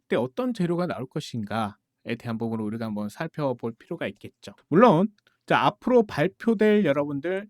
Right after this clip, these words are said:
이 영업이익이 굉장히 중요한 역할을 할 것으로 좀 보여지고 있어요. 자, 카카오는 이제 실적 발표를,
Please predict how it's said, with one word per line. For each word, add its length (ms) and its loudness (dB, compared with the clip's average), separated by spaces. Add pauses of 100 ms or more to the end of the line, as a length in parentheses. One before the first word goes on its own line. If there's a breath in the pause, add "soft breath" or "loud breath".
이 160 -6
영업이익이 960 -4
굉장히 520 -2
중요한 680 0 (140)
역할을 440 -2
할 80 -2
것으로 400 -4
좀 140 -2
보여지고 440 -4
있어요. 480 -2 (760 loud breath)
자, 100 2
카카오는 640 4
이제 140 0
실적 320 -4
발표를, 540 2